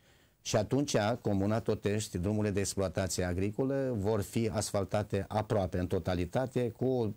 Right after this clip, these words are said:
mică distanță care nu va fi asfaltată.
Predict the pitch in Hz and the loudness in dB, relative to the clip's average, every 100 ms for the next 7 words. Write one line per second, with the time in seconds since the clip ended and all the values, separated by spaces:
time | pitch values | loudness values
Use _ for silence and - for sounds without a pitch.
0 | - _ _ - 104 143 143 117 104 95 | -10 _ _ -2 2 2 2 2 4 2
1 | 87 90 85 104 120 - 123 123 - - | 0 -2 -2 0 0 0 0 -2 -6 -4
2 | 107 110 107 101 104 98 - 92 92 80 | 0 2 2 2 2 0 0 0 -2 -4
3 | 82 | -8